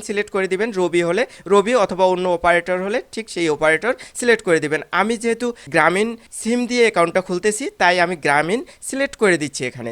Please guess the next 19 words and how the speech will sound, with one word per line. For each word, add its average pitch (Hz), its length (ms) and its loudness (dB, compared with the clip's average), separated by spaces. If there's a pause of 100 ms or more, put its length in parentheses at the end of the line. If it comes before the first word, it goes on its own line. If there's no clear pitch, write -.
দেখুন 233 180 -4 (120)
এই 185 80 -6
যে 160 140 -2
গ্রামীণ 180 340 0
সিলেক্ট 208 300 -4
করে 180 180 0
দিলাম, 190 180 0 (180)
দেওয়ার 226 240 6
পর 233 100 4 (120)
নিচে 233 280 -2
লক্ষ্য 240 260 -2
করুন 262 180 0 (220)
পরবর্তী 240 420 2 (160)
ধাপ 196 200 2 (100)
নামে 240 220 0
একটি 170 220 -8
লেখা 160 180 -2
রয়েছে, 180 280 -2 (180)
এখানে 254 220 -2